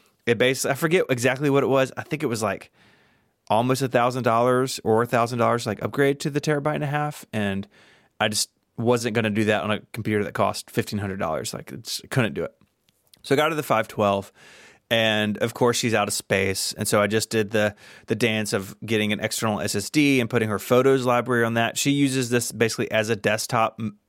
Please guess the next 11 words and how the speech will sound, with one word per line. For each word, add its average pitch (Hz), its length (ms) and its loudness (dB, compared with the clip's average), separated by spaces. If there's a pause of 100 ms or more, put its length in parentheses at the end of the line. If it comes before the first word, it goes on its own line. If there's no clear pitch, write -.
ninety-eight 104 880 -2
percent 110 240 -4
of 101 40 -4
the 104 60 -4
time, 98 440 -4 (300)
hooked - 160 -4
up 120 160 2
to 110 160 0
a 101 60 0
four 101 340 -2
K 98 460 -2